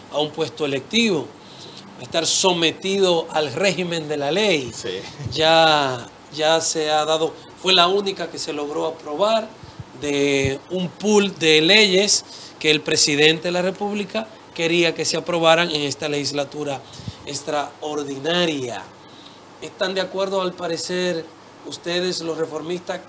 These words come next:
Speaker 1: con la ley que se aprobó?
Speaker 2: Claro, claro que sí.
Speaker 1: ¿No es la que quería la Junta?
Speaker 2: No, eso, eso lo sabemos. No era, no era la que quería la Junta Central Electoral, pero sí entendemos que esta ley de régimen electoral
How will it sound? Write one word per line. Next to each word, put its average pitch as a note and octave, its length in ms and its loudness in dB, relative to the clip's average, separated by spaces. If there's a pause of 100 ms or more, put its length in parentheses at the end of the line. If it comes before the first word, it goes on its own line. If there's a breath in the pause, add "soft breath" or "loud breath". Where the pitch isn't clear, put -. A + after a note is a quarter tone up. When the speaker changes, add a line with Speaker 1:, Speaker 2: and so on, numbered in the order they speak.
Speaker 1:
con D#3+ 160 -4
la D3 80 0
ley E3+ 160 -2
que E3+ 140 -10
se - 100 -6
aprobó? D#3 340 -10 (400)
Speaker 2:
Claro, B2+ 400 4 (540)
claro A#2+ 300 2
que - 100 -10
sí. F3 60 -2
Speaker 1:
¿No G#3 160 4
es A3 200 4
la G3 140 0
que F#3+ 80 -6
quería F3+ 380 2
la E3+ 80 6
Junta? F#3+ 480 -6 (340)
Speaker 2:
No, F#3 640 4
eso, D#3 280 4
eso E3 200 6
lo F#3 120 4
sabemos. G#2 640 2 (140)
No A2 80 -2
era, C3 280 2
no A#2+ 120 -2
era C3 140 0
la C3+ 80 0
que B2+ 140 -4
quería B2+ 220 0
la B2 100 2
Junta B2+ 200 -6
Central B2 280 -2
Electoral, A#2 560 -2
pero B2+ 180 -2
sí D3 140 -2
entendemos C#3 640 -2
que A#2+ 140 -4
esta B2+ 220 0
ley B2+ 340 4
de A#2 120 2
régimen A#2+ 380 -4
electoral G2+ 500 -4